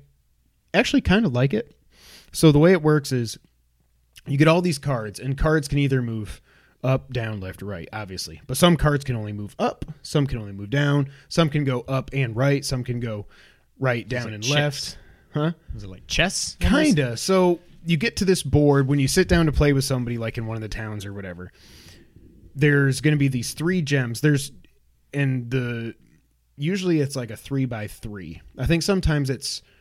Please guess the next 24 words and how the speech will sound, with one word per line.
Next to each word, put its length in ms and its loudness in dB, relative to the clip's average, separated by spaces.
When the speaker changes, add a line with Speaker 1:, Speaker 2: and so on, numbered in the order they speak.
Speaker 1:
three 880 -2
and 140 -8
then, 260 -10
like, 220 -10
an 100 -14
open 280 -6
space 340 -8
in 60 -8
the 80 -10
middle 180 -6
and 80 -10
whatever. 340 -10
But 140 0
your, 220 -2
the 280 -12
object 400 0
is 280 0
when 360 2
all 380 4
of 160 -2
the 80 0
main 580 2
spaces 840 -2
are, 380 -6